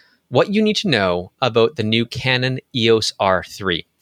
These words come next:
It has been officially announced. The press releases are out. There's lots of data and details and hands-on experiences about the E O S R three. Now, Steve, I know you're a Canon,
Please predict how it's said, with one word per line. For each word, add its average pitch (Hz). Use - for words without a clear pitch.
It 120
has 135
been 127
officially 147
announced. 131
The -
press -
releases 143
are 131
out. 127
There's 95
lots 127
of 123
data 135
and 110
details 127
and 95
hands-on 123
experiences 117
about 110
the -
E 92
O 87
S -
R 80
three. 120
Now, 123
Steve, 160
I 175
know 214
you're 165
a 165
Canon, 151